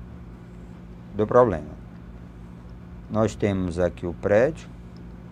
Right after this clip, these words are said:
certo? Nós temos aqui a imaginação prédio. Nós vamos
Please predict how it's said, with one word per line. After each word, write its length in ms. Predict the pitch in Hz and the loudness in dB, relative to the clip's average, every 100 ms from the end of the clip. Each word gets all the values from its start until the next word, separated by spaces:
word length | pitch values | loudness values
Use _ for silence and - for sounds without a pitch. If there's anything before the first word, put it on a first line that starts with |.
| - - - - - - - - | -14 -14 -14 -14 -14 -14 -14 -6
certo? 500 | 101 95 123 131 - - | 2 4 4 2 -8 -8
Nós 200 | 90 87 | -6 -4
temos 360 | - 90 87 90 | -2 -2 0 -2
aqui 200 | 82 87 | -2 -2
a 40 | |
imaginação 800 | 87 87 82 87 87 85 - 82 82 | -2 -2 -2 -2 -4 -4 -8 -8 -6
prédio. 480 | - 98 101 139 - - - - - - - - - - - - - - - - - - - - | 0 4 4 2 -8 -16 -16 -16 -16 -16 -16 -16 -16 -16 -16 -14 -16 -14 -16 -16 -16 -16 -16 -6
Nós 300 | 110 120 127 | 4 8 8
vamos 760 | 110 113 101 95 90 - - | 10 8 8 4 0 -6 -8